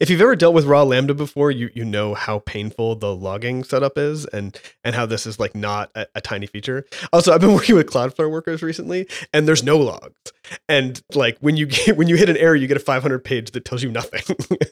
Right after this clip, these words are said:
So, um, yeah, yeah, it's, it's like, it, so literally, like, the process of debugging it is redeploying and then in line returning new responses with json objects giving me my debugging information over <laughs> H T T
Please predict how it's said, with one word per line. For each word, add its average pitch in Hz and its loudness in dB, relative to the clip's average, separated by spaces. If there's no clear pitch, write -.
So, 160 4
um, 170 4
yeah, 147 6
yeah, 110 0
it's, 151 0
it's 156 -2
like, 135 4
it, 147 -6
so - 0
literally, 160 4
like, 135 2
the 127 -6
process 160 0
of 135 -4
debugging 127 -2
it 110 -4
is 117 -8
redeploying 135 2
and 127 0
then 120 -2
in 139 0
line 127 0
returning 127 -2
new 123 -4
responses 120 -8
with 117 -12
json 120 -6
objects 113 -6
giving 110 -8
me 107 -10
my 104 -8
debugging 110 -6
information 156 -2
over 120 -4
<laughs> - -
H - -2
T - -2
T - -6